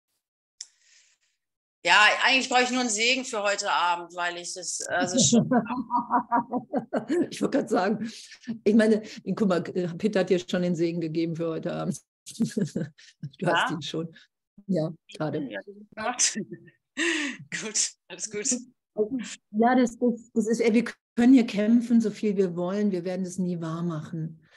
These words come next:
Speaker 2: Das, worum es ja geht, ist, dass wenn ich, wenn ich den Heiligen Geist einlade, wenn ich sage, hey, okay, pf, mein, meine Idee als, als Ute, als Andrea ist jetzt, hey, ich will das gerne sagen und dann sag ich das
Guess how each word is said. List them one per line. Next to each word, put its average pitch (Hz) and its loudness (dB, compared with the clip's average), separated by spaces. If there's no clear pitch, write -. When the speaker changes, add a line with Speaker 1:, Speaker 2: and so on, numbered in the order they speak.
Speaker 2:
Das, 180 -2
worum 190 6
es 208 4
ja 190 4
geht, 208 4
ist, 208 0
dass 185 -2
wenn 185 0
ich, 185 -4
wenn 196 0
ich 185 0
den 175 0
Heiligen 208 4
Geist 196 0
einlade, 180 2
wenn 175 -4
ich 165 -6
sage, 175 -2
hey, 175 -2
okay, 175 2
pf, - -18
mein, 175 -4
meine 180 0
Idee 180 4
als, 170 -6
als - -4
Ute, 214 2
als 180 2
Andrea 180 2
ist 165 -4
jetzt, 170 -2
hey, 165 0
ich 165 -2
will 185 6
das 180 -2
gerne 170 -2
sagen 190 0
und 175 -4
dann 175 -2
sag 165 -2
ich 180 -8
das 180 -2